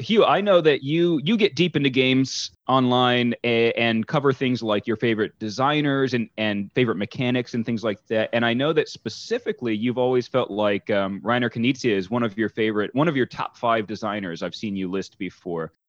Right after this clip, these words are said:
So we talked about how in this game, Knizia essentially came in and took Carcassonne and just made it his own. And we feel like he kinda left an indelible mark on, on how this game works.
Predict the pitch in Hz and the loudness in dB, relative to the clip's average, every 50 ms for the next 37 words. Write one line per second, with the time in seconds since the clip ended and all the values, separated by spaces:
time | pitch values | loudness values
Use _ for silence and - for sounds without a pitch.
0 | _ _ _ _ - - - 175 160 147 135 117 113 123 156 196 196 - 214 185 | _ _ _ _ -12 -4 0 2 2 2 2 -2 -4 -4 -4 -4 -4 -4 -6 -4
1 | - 175 151 127 127 147 139 127 123 139 151 156 139 - - 139 135 131 120 120 | -2 0 0 0 2 2 2 2 2 2 0 0 -2 -2 -2 -2 0 0 0 0
2 | 120 117 _ - - 147 143 160 151 - 156 123 110 107 - - 160 160 - - | -2 -4 _ -6 -2 0 0 0 0 0 0 0 0 0 0 -4 -6 -6 -4 -4
3 | 139 117 110 - - - 139 131 131 123 117 120 120 117 113 107 104 101 98 _ | -2 -2 -2 -4 -4 -4 -2 0 0 0 0 0 0 -2 -2 -2 -4 -4 -8 _
4 | - - 151 143 143 - - 127 120 - 117 - - - 117 110 107 107 107 107 | -4 -2 -2 -2 -2 0 0 0 0 -2 -4 -10 -6 -6 -4 -2 -2 -2 -2 -4
5 | - - 101 101 101 90 113 104 - 104 104 107 113 117 120 110 104 - _ - | -6 -6 -6 -6 -4 -4 -6 -6 -4 -2 0 0 2 2 2 0 0 -2 _ -6
6 | 113 113 107 98 - - 113 127 127 110 92 82 78 90 92 92 95 110 127 - | -6 -4 -6 -6 -6 -6 -6 -4 -4 -6 -6 -8 -8 -8 -8 -6 -4 -4 -4 -2
7 | - 139 123 113 104 98 - 110 - 127 101 95 104 110 - - 107 98 95 98 | 0 0 0 0 0 -2 -4 -6 -6 -4 -4 -2 -2 -4 -4 -4 -6 -6 -6 -4
8 | 98 104 104 104 101 90 95 92 90 95 98 101 104 - - 98 90 90 92 90 | -2 -2 0 0 -2 -2 -4 -6 -4 -2 -2 -2 -2 -2 -4 -6 -6 -6 -8 -10
9 | - 90 92 87 - 107 104 101 98 98 - - - 113 98 92 92 87 90 95 | -10 -10 -10 -6 -4 -4 -4 -2 -4 -6 -8 -6 -6 -6 -4 -4 -6 -6 -4 -2
10 | 113 110 87 - - _ - - - - - | -2 -2 -2 -4 -8 _ -16 -16 -16 -16 -14